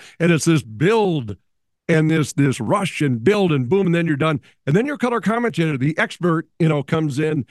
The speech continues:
and describes what it is. So that, it, it's just that setup of football and the intensity of a pregame, and it's building towards this big volcanic moment of a couple of hours.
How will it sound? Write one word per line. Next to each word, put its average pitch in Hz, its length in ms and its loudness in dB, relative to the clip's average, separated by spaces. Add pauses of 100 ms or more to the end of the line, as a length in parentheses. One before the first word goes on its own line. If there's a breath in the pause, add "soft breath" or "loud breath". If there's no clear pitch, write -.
(180 soft breath)
and 156 120 2
describes 151 520 -2
what 131 140 -2
it 139 80 0
is. 117 160 -6 (460 soft breath)
So 165 160 2
that, 214 300 2
it, 175 220 2
it's 180 160 -4
just 208 180 -6
that 156 200 0
setup 202 480 -2
of 147 140 0
football 160 520 -2
and 139 140 -2
the 135 80 0
intensity 160 640 -2
of 123 100 -4
a 120 60 -6
pregame, 151 460 -4
and 131 80 -2
it's 113 120 -6
building 185 480 -2
towards 143 300 -2
this 123 120 -4
big 151 360 0
volcanic 160 760 -2 (720)
moment 175 440 4
of 123 80 -4
a 135 60 -2
couple 131 260 -4
of 135 80 -4
hours. 113 320 -6